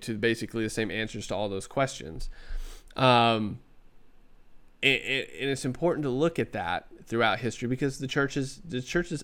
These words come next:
asked these questions before, right? So I, what I'm getting at here is if you look at, and I'm just gonna reference the,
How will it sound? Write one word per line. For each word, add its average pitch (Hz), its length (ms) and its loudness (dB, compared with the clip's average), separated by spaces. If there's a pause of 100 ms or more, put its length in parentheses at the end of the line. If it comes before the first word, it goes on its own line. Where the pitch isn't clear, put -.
(140)
asked - 340 -2
these 101 180 -6
questions 69 460 -12
before, - 400 -12
right? 131 260 2 (260)
So 151 380 8
I, 110 220 2
what 160 180 10
I'm 165 80 8
getting 208 240 12
at 123 160 8
here 127 140 8
is 120 80 4
if 123 120 0
you 208 120 4
look 233 220 8
at, 127 280 12
and 123 80 6
I'm 139 140 6
just 147 160 -2
gonna 131 160 4
reference 117 480 2
the, 101 280 2